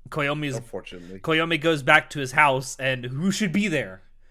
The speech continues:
Speaker 1: but Ogi?
Speaker 2: Spooky Oogie.
Speaker 1: But Spooky Oogie. And,
Speaker 2: Spooky
Speaker 1: and
Speaker 2: Oogie.
Speaker 1: it's like she, it's almost like she knows the jig is up,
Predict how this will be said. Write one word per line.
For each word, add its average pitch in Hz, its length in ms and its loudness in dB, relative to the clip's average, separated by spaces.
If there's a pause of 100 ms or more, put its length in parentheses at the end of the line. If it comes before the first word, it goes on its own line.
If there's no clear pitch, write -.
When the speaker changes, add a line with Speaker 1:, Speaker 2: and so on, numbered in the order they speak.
(480)
Speaker 1:
but 156 180 2
Ogi? 147 200 2
Speaker 2:
Spooky 120 300 -4
Oogie. 127 440 -2
Speaker 1:
But 127 120 -2
Spooky 170 460 2
Oogie. 151 560 -2 (400)
And, 147 300 -2
Speaker 2:
Spooky 123 120 0
Speaker 1:
and 151 160 0
Speaker 2:
Oogie. 165 80 -4
Speaker 1:
it's 127 80 0
like 175 220 8
she, - 360 -2 (160)
it's 156 140 -2
almost 285 340 6
like 208 160 0
she 196 200 -2
knows 190 340 4
the 170 80 -4
jig 160 340 0
is 151 120 -2
up, 175 280 2